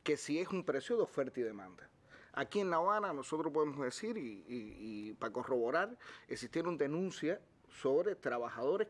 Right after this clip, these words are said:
con medios arrendados a la escuela que estaban cobrando por encima de la tarifa oficial de los ciento cuarenta y ocho pesos por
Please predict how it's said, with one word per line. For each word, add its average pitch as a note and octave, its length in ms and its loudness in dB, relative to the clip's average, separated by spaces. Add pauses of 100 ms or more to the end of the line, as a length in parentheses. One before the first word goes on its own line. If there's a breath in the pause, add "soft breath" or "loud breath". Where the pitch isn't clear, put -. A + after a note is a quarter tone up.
con C#3 200 0
medios F#3 300 2
arrendados D3 600 2
a D3+ 40 -2
la - 60 -2
escuela D#3 400 2 (880 loud breath)
que C#3+ 120 0
estaban F#3 360 0
cobrando D3+ 480 0
por C3+ 220 2
encima G#3 480 0
de D3+ 80 6
la B2+ 100 2
tarifa C#3 320 -2
oficial D3+ 380 -2
de F3 80 2
los B2+ 100 -2
ciento C3 260 2
cuarenta A#2 280 0
y C3 40 4
ocho D3 180 2
pesos - 260 0
por A2 120 -4